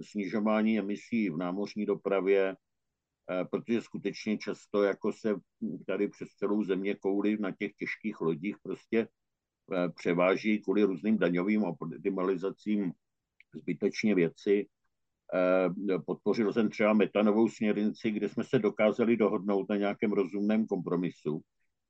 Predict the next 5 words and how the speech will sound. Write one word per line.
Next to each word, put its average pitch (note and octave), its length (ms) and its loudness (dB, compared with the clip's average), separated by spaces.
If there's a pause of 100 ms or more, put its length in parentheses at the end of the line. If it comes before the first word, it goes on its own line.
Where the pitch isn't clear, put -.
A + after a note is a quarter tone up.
(220)
Ale C3+ 540 8 (180)
hlasoval A#2+ 560 4
jsem C#3 240 2
proti, C#3 460 4
eh, - 480 -4